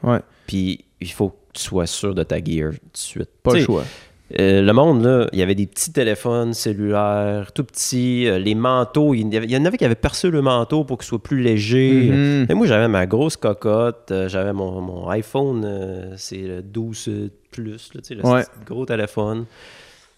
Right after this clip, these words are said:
Speaker 1: C'est ça, man. Ça aussi, c'est des
Speaker 2: Ça,
Speaker 1: petites
Speaker 2: c'est
Speaker 1: affaires,
Speaker 2: tous des
Speaker 1: hein,
Speaker 2: petits
Speaker 1: ouais.
Speaker 2: détails qui font la différence. Tu sais, quand la, la, la dernière montée,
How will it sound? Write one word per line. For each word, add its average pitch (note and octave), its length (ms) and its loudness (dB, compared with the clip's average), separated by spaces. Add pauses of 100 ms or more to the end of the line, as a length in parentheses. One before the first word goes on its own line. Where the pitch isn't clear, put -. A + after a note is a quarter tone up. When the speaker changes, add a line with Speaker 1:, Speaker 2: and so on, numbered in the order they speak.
(140)
Speaker 1:
C'est C3 200 2
ça, G3 280 6
man. D#3 300 2
Ça C#3 160 2
aussi, C#3+ 300 2
c'est - 120 0
des A#2 80 6
Speaker 2:
Ça, F#3 120 0
Speaker 1:
petites B2 120 2
Speaker 2:
c'est B2+ 60 6
Speaker 1:
affaires, G#2+ 320 4
Speaker 2:
tous - 60 0
des C3 80 4
Speaker 1:
hein, - 60 4
Speaker 2:
petits B2+ 100 -2
Speaker 1:
ouais. D3 100 4
Speaker 2:
détails C3 380 2
qui - 140 -14
font A3+ 260 -4
la D#3+ 60 0
différence. B2 500 -4
Tu - 60 -14
sais, C4+ 40 -10
quand F#2 320 -4 (360)
la, - 200 -8
la, G2+ 280 -2
la A2+ 140 -2
dernière F3 400 2
montée, C#3+ 600 0